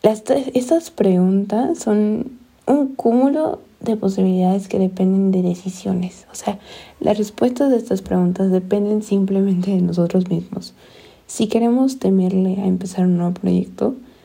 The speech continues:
pues estamos en nuestro derecho, honestamente. Estamos en nuestro derecho, pero estamos, estaríamos cayendo en posibilidades y nos estaríamos limitando a posibilidades.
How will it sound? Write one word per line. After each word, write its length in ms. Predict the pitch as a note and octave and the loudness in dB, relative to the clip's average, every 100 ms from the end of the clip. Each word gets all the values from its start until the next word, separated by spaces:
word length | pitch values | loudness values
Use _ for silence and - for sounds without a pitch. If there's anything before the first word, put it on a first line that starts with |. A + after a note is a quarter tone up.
| _ _ _ _ | _ _ _ _
pues 120 | A#3+ | -4
estamos 320 | A#3 G4 G#4+ | 2 2 4
en 80 | G#3+ | 2
nuestro 280 | F3+ F3+ F#3+ | 0 0 0
derecho, 500 | F#3+ - - - F#3 F#3 | 2 0 0 -2 -2 -2
honestamente. 640 | G#3 G#3 B3+ G#3 G3 G3 - - _ - | -2 0 2 2 0 -4 -8 -18 _ -8
Estamos 300 | - D4 C4+ | -2 2 2
en 80 | |
nuestro 280 | G3 F#3+ G3+ | 2 0 -2
derecho, 420 | F#3+ G3 G#3+ - | 0 0 0 -2
pero 320 | F#3+ F3+ F3+ F#3 - - - - - _ _ _ _ _ _ _ _ _ _ _ _ _ _ _ _ _ _ - | 0 0 0 -2 -10 -20 -20 -20 -20 _ _ _ _ _ _ _ _ _ _ _ _ _ _ _ _ _ _ 0
estamos, 540 | A#3+ A#3+ A3+ A3+ A3+ | 2 2 0 0 0
estaríamos 500 | A#3 A#3 G#3+ A3+ B3+ | -4 -4 -2 0 0
cayendo 760 | B3 A3+ G3 F#3+ F#3 F#3 F#3+ F#3 - | -2 0 2 2 2 2 0 -4 -10
en 580 | - G#3 F#3+ F#3+ F#3+ - - | -4 0 0 0 -2 -4 -8
posibilidades 1120 | - G#3+ G#3+ F#3+ F#3 F3+ F#3+ F#3+ G3 - - - _ _ _ _ _ _ _ _ _ _ _ _ _ _ | -4 -2 2 0 2 0 0 0 -2 -4 -14 -20 _ _ _ _ _ _ _ _ _ _ _ _ _ _
y 300 | A3 G#3+ G3+ | 0 2 4
nos 200 | F#3+ F#3 | 4 2
estaríamos 500 | F#3+ F#3+ F#3 F#3 G3 | 0 0 2 2 2
limitando 440 | G3+ F#3+ F#3+ F3+ F3 | 2 2 2 2 2
a 40 | |
posibilidades. 920 | - F#3+ F3 E3+ F3 F3+ - - - | -2 0 0 2 0 0 -2 -6 -12